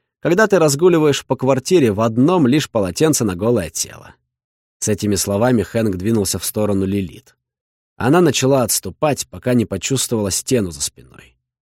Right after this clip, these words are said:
Попытка остановить любимого не увенчалась успехом. Хэнк лишь убрал руку, которую Лилит выставила перед собой в надежде сохранить дистанцию. Секунда, и она оказалась стиснута медвежьими объятиями.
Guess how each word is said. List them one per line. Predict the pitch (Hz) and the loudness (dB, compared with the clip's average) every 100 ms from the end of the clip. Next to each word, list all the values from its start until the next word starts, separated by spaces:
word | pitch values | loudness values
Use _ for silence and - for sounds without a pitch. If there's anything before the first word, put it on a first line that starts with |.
| _ _ _ - | _ _ _ -8
Попытка | 92 123 131 - 117 | -4 0 0 2 0
остановить | 104 113 107 107 123 - | 0 -2 -2 0 0 -2
любимого | 98 101 131 113 107 | -4 2 2 2 2
не | 101 | 0
увенчалась | 95 98 - 120 117 - | 0 -2 -2 0 0 -4
успехом. | 92 - - - - _ _ _ _ _ _ _ | -8 -12 -16 -20 -20 _ _ _ _ _ _ _
Хэнк | - 190 139 | 2 2 4
лишь | 143 - | 0 2
убрал | 120 110 127 120 | -2 0 2 2
руку, | 117 127 - - _ | 2 -2 -4 -20 _
которую | - 92 107 98 98 95 | -18 -4 0 2 2 0
Лилит | 92 90 113 127 | -2 -2 -2 -2
выставила | 92 110 - 98 92 92 | -2 -4 -2 -4 -4 -6
перед | 95 85 - | -8 -8 -8
собой | 73 78 139 | -8 0 0
в | 107 | 2
надежде | 92 90 127 110 | -2 -2 -2 0
сохранить | 98 92 76 80 90 | -4 -6 -12 -10 -12
дистанцию. | 82 85 - - - - - _ _ _ _ _ _ - | -10 -10 -10 -16 -12 -12 -12 _ _ _ _ _ _ -10
Секунда, | - 67 - 120 135 131 135 _ _ _ _ - | -8 -8 -2 2 2 2 -4 _ _ _ _ -8
и | 82 | -4
она | 98 156 | 2 4
оказалась | 147 123 107 135 123 104 | 2 0 0 2 2 -2
стиснута | - 135 123 127 110 | -4 -4 -2 -2 -2
медвежьими | 104 85 82 92 90 87 | -4 -4 -8 -8 -6 -8
объятиями. | 82 73 69 - - - - | -12 -14 -18 -12 -10 -10 -16